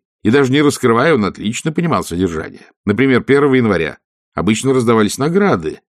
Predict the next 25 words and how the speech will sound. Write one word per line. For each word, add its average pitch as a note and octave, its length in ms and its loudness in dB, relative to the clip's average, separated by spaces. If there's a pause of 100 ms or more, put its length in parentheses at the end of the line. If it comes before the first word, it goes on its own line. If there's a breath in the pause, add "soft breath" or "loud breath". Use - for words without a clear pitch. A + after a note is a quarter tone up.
(280)
и - 60 -4
он B2+ 140 4
спешил B2+ 400 2
поздравить A#2 560 0
награждённого A2 640 0
раньше, C3 340 -2
чем G2+ 180 -2
тот B2 200 0
получит G#2+ 380 0
бумагу. D#2+ 500 -4 (360)
И A#2 200 2
высокопоставленный B2 960 0
награждённый A2 640 2
уже A2+ 280 2
думал A#2+ 480 0
с - 100 -16
уважением, G2+ 640 0
каково F#2 360 -2
же C3+ 120 2
влияние C#3+ 880 2
этого A2+ 420 0
князя G#2+ 500 0
в G2 80 -2
высших F#2+ 400 -2
сферах, - 560 -6